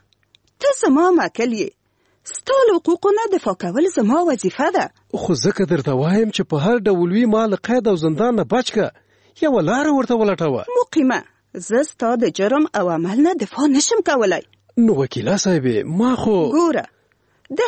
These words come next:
Speaker 1: هر وکیل دنده همدومره وي چې د خپل مکل له حقوقو څخه دفاع وکړي، چې زیاتی ورسره ونه شي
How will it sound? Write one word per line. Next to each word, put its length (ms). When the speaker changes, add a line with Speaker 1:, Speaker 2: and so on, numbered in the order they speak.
Speaker 1:
هر 240
وکیل 420
دنده 340
همدومره 680
وي 120
چې 160
د 120
خپل 200
مکل 360
له 140
حقوقو 360
څخه 280
دفاع 260
وکړي، 360
چې 80
زیاتی 460
ورسره 400
ونه 240
شي 300